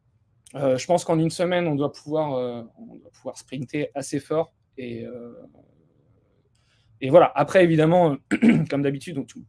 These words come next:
peux pas être, toujours être cinquante mille pour, pour concevoir, même si tout le monde aimerait être de la partie. Euh, mais, euh, bon,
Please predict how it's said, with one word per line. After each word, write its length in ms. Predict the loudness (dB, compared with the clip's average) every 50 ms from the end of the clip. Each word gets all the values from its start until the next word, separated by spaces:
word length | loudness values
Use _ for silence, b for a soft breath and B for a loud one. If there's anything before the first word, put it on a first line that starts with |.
| _ _ -8
peux 100 | -2 2
pas 140 | 4 2
être, 60 | 2 2
toujours 220 | -2 0 0 0
être 80 | 0 -2
cinquante 360 | -6 -8 -8 -8 -8 -6 -6
mille 160 | -6 -6 -6
pour, 260 | -4 -6 -6 -6 -6
pour 160 | -10 -12 -12
concevoir, 400 | -10 -12 -10 -6 -4 -2 -2 -2
même 140 | -2 -4 -6
si 160 | -8 -10 -16
tout 100 | -12 -8
le 60 | -6 -4
monde 100 | -4 -4
aimerait 220 | -4 -4 -4 -4
être 80 | -4 -4
de 80 | -6
la 100 | -6 -6
partie. 340 | -8 -10 -10 -12 -14 -16 -16 _ _ _ _ _ _ _ _ _ _ _ _ _ _
Euh, 380 | -12 -8 -8 -8 -8 -8 -10 -10 -12
mais, 360 | -12 -12 -10 -8 -4 -4 -2
euh, 300 | -2 -2 -4 -4 -6 -8 -8
bon, 200 | -10 -10 -10